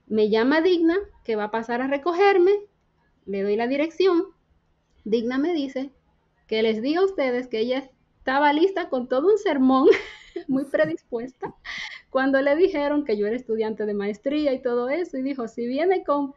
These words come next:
prepotencia, ahí mismo le voy a decir las cosas", <laughs> y la dejo. Entonces, cuando ella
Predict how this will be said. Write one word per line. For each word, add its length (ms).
prepotencia, 800
ahí 200
mismo 420
le 100
voy 100
a 100
decir 360
las 220
cosas", 420
<laughs> 140
y 100
la 180
dejo. 520
Entonces, 920
cuando 300
ella 200